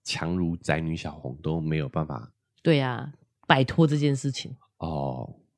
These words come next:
Speaker 2: 对，所以他们这样子这种单一个案，好像还是没办法让我们摆脱这件事情。
Speaker 1: 嗯。
Speaker 2: 特别是他们在里面还讲一个我觉得蛮有趣的资讯，就是其实现在每个县市，
Speaker 1: 嗯。
Speaker 2: 都还会办模范婆媳。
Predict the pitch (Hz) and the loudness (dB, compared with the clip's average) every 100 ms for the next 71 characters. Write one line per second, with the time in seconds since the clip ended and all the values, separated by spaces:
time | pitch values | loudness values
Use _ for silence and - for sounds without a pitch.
0 | _ _ - _ - 180 170 311 330 285 | _ _ -20 _ 12 12 12 12 12 12
1 | 320 262 208 185 202 143 202 196 202 180 | 10 10 8 8 6 6 6 8 6 10
2 | 214 165 190 147 131 233 233 - 202 320 | 10 10 8 6 4 4 4 8 8 10
3 | 196 214 196 170 160 123 117 147 143 139 | 10 10 10 10 10 6 6 6 6 6
4 | 139 139 - 139 120 107 160 294 262 277 | 4 -2 -4 4 6 6 8 8 10 10
5 | 240 214 165 190 185 160 151 151 147 170 | 10 8 10 10 8 6 6 8 10 8
6 | 143 165 127 - - 139 131 135 131 139 | 8 8 6 6 6 6 4 2 2 2
7 | 131 165 190 - 165 175 202 165 151 160 | 4 6 4 6 6 6 8 6 8 10
8 | 147 131 151 - 202 143 139 - 160 - | 10 10 6 8 8 8 6 4 2 2
9 | - 107 90 67 - _ - 247 247 151 | -4 0 0 -2 -10 _ 10 12 12 10
10 | 170 190 - _ - 151 135 - 160 165 | 10 10 8 _ 10 10 8 0 6 10
11 | 175 202 247 151 - 131 147 - - | 10 10 8 8 4 4 2 0 -8